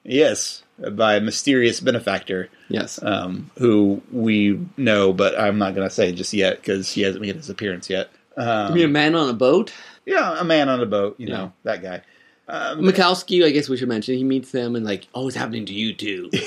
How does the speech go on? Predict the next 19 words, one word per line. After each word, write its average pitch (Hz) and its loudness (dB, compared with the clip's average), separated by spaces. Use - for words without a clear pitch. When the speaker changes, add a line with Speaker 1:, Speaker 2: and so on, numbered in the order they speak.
Speaker 1:
<laughs> 208 -8
Which 165 2
is 139 0
not 160 4
very 143 6
encouraging 127 4
sort 147 6
of 240 8
Speaker 2:
<laughs> - -
Speaker 1:
thing, - 8
Speaker 2:
No. 233 6
Speaker 1:
thing 147 4
for 131 0
poor 123 2
Desmond 123 2
to 120 4
come 117 -2
across. 107 -2
Uh, 135 0